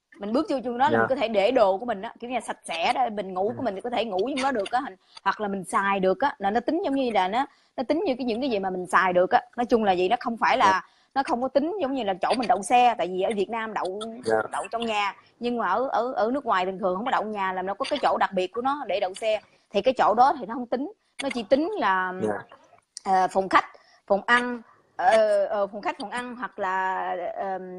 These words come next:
Speaker 1: nhà bếp, toilet, phòng tắm,
Speaker 2: Ừ.
Speaker 1: phòng ngủ. Ờ,
Speaker 2: Cái chỗ nào sinh hoạt thì mới tính.
Speaker 1: Đúng rồi,
Speaker 2: Đúng
Speaker 1: đúng rồi,
Speaker 2: không?
Speaker 1: em, em
Speaker 2: Đúng rồi.
Speaker 1: vừa, cái từ đó đúng rồi đó, cái sinh hoạt là mình nó tính. Thì nếu mà một trăm mét carré chị nói tùy theo vùng ha,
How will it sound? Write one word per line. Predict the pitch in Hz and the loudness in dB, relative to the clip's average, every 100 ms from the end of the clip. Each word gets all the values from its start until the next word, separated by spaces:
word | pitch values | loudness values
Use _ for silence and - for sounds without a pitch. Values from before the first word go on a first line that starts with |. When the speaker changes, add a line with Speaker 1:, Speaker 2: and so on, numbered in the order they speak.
| 180 | -8
Speaker 1:
nhà | 190 185 | -4 4
bếp, | 240 320 - - _ - | 6 6 2 -20 _ -2
toilet, | 240 247 330 - _ 214 | 2 4 2 -4 _ -14
phòng | 196 | -6
tắm, | 233 220 311 | -2 -2 -4
Speaker 2:
Ừ. | - 214 - - | -6 -8 -12 -14
Speaker 1:
phòng | 214 | -8
ngủ. | 190 185 277 508 - _ _ - | -4 -2 -2 -4 -16 _ _ -8
Ờ, | 220 208 202 196 196 - _ - | -4 -2 -2 -2 -4 -8 _ 4
Speaker 2:
Cái | 190 - | 6 8
chỗ | 143 | 6
nào | 160 135 | 6 2
sinh | 151 139 | -4 -6
hoạt | 131 - | -6 -4
thì | 139 | -4
mới | 156 165 | -2 0
tính. | 180 220 | 0 2
Speaker 1:
Đúng | 233 311 | 2 6
rồi, | 330 | 6
Speaker 2:
Đúng | - | 6
Speaker 1:
đúng | 254 | 4
rồi, | 359 | 4
Speaker 2:
không? | 254 - | 2 4
Speaker 1:
em, | 262 | 2
em | 269 262 | 2 0
Speaker 2:
Đúng | 233 | 0
rồi. | 233 - | 0 -2
Speaker 1:
vừa, | 247 | -6
cái | 339 294 | 0 4
từ | 226 | 4
đó | 214 | 6
đúng | 277 302 | 4 4
rồi | 381 | 2
đó, | 277 - | 2 0
cái | 294 | -6
sinh | 285 262 | -4 0
hoạt | 262 196 208 | 4 4 4
là | 196 | 0
mình | 185 208 | -2 -6
nó | 277 | -4
tính. | - 285 403 - _ _ - | -2 -2 -4 -12 _ _ -2
Thì | 214 208 | 2 4
nếu | 214 330 | 2 -2
mà | 254 | -2
một | 196 | -2
trăm | 262 262 | -2 -2
mét | 294 285 | -4 0
carré | 240 247 247 | 0 2 0
chị | 196 | -2
nói | 202 | -6
tùy | 262 226 208 | 0 0 0
theo | 254 | 2
vùng | 214 208 | 2 2
ha, | 208 277 | 0 -2